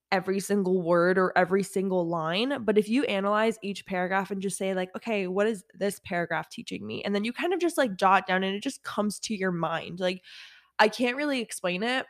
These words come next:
but it just, it just comes to you. Um, you know what? I'll get my Bible journal right now and give you guys a little example. Okay, so I just found my Bible journal from Psalm one through four.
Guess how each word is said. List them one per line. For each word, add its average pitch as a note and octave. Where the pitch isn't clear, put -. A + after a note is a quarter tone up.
but G#3+
it G#3
just, A3+
it G#3+
just A#3+
comes G3+
to F3
you. D#3
Um, E3+
you B3+
know B3+
what? C4
I'll A#3
get A3+
my D#4+
Bible A3+
journal A3
right A3
now G#3
and G3
give F3+
you F3+
guys E3
a -
little E3+
example. -
Okay, F#3+
so A3
I G#3
just A#3
found G3+
my F#3
Bible F3+
journal F#3+
from F3+
Psalm F#3+
one F3
through G3
four. E3